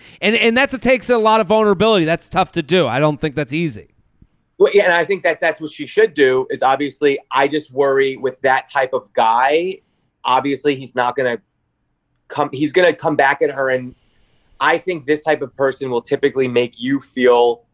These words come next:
Speaker 2: like you did
Speaker 1: Yeah.
Speaker 2: something wrong by asking and spin it almost like, "How dare you think that's what I'm doing?"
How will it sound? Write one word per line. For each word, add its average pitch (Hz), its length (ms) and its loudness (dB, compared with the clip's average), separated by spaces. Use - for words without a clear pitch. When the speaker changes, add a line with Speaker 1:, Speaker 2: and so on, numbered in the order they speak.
Speaker 2:
like 123 280 0
you 120 260 -4
did 143 140 2
Speaker 1:
Yeah. 156 100 4
Speaker 2:
something 131 280 2
wrong 127 200 2
by 120 140 0
asking 113 560 -2
and 139 180 -4
spin 156 400 -2
it 139 120 0
almost 139 260 -2
like, 139 120 0
"How 143 160 0
dare 147 360 2
you 151 160 -6
think 151 240 -6
that's - 180 -4
what 147 100 0
I'm 123 160 -2
doing?" 131 580 0